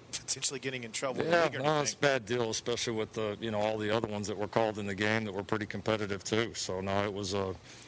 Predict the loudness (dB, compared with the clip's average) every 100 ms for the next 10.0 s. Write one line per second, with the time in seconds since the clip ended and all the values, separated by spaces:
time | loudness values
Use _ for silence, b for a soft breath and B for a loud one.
0 | B -6 -4 2 2 2 2 2 2 0
1 | -6 -6 -4 0 0 2 0 -4 -8 -6
2 | -2 -2 -2 -6 -10 -4 -2 -2 -2 0
3 | 0 0 -2 -4 B B B B B 2
4 | 4 6 4 4 2 0 0 2 2 2
5 | 0 0 0 -2 -2 -2 -4 -2 0 2
6 | 2 2 2 0 0 0 -2 -2 -2 -2
7 | -8 -10 -2 -2 0 -2 -2 -2 0 -2
8 | -2 -6 -2 0 0 -4 B B B -4
9 | 0 2 2 0 -2 -6 -10 -6 -4